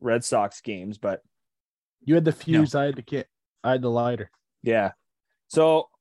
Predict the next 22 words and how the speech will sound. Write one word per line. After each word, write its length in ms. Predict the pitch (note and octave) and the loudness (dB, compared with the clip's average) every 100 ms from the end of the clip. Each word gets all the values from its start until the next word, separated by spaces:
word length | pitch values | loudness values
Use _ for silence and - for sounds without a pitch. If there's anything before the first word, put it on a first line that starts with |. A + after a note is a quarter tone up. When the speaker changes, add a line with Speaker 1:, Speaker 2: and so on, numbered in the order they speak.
| _ - | _ -4
Speaker 1:
I 100 | D3+ | -2
think 260 | D3 B3+ B3+ | 0 0 0
this 200 | D4+ A#3 | -2 2
was 180 | G#3 D3+ | 0 2
one 160 | D#3 | 0
of 60 | D#3+ | 0
the 80 | C3+ | -2
blowouts, 760 | B2 C3 C3+ G#2 A2 - - _ _ _ _ | 0 0 0 -2 -6 -12 -20 _ _ _ _
which 340 | B2 A2 - G#2+ | -8 -8 -10 -16
it's 220 | - - | -16 -18
very 180 | G#2 F#2 | -14 -12
hard 180 | G2 G2 | -12 -14
to 60 | G2+ | -14
narrow 240 | G2 - | -16 -16
down. 220 | - - | -16 -16
There's 160 | - - | -18 -20
been 140 | - | -18
a 40 | G3 | -20
few. 260 | - E2+ - _ _ _ - - - _ _ _ _ _ | -16 -18 -18 _ _ _ -20 -20 -20 _ _ _ _ _
<laughs> 120 | A#2 - C6+ - C6+ - - D#4 - - - _ G3 - - _ F#4 - _ _ _ _ _ _ - A3+ - - - G3+ - G#3+ - A3+ - F#4+ - _ - F#3 - - | -14 -10 -10 -10 -8 -6 -2 -2 -4 -20 -20 _ -14 -10 -12 _ -16 -16 _ _ _ _ _ _ -14 -12 -12 -16 -10 -10 -4 -4 -4 -10 -8 -10 -10 _ -20 -20 -16 -6
But 300 | E3 D#3 A2+ - _ _ | 2 2 2 -6 _ _
we, 140 | E3 | 0